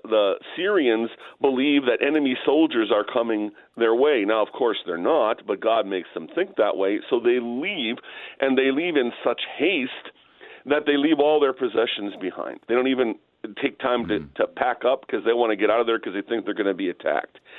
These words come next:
Speaker 1: And, um, so they leave all their provisions behind, and now the lepers get here, and, and they realize there's no one there, but there's all this food, there's all these provisions, and so they just start indulging themselves and having a party, and they actually start hiding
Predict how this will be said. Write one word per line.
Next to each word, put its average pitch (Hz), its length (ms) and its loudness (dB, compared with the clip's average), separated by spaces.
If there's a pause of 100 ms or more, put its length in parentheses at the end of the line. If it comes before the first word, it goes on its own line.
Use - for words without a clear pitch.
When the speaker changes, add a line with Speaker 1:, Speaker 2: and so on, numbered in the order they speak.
(320)
Speaker 1:
And, 139 340 4
um, 127 280 0 (320)
so 170 120 2
they 160 120 4
leave 180 240 0
all 165 240 6
their 151 140 4
provisions 135 600 -2
behind, 117 580 2
and 110 160 2
now 131 300 2
the 110 100 2
lepers 117 540 0
get 90 200 -4
here, 82 380 -4 (400)
and, 123 180 2
and 123 220 2
they 120 220 4
realize 131 460 2
there's 117 180 0
no 131 120 2
one 117 200 2
there, 135 200 2
but 107 140 0
there's 92 280 -6
all 87 140 0
this 82 140 -4 (180)
food, 147 380 4
there's 101 180 0
all 92 140 4
these 95 140 -4
provisions, 117 580 0 (300)
and 123 180 0
so 131 100 4
they 131 360 2
just 117 240 -6 (280)
start 117 300 -2 (140)
indulging 113 520 0
themselves 92 500 0
and 101 120 -2
having 104 240 0
a 95 60 -2
party, 127 460 -2
and 110 140 0
they 110 100 4
actually 135 420 -2
start 117 280 -2
hiding 135 580 0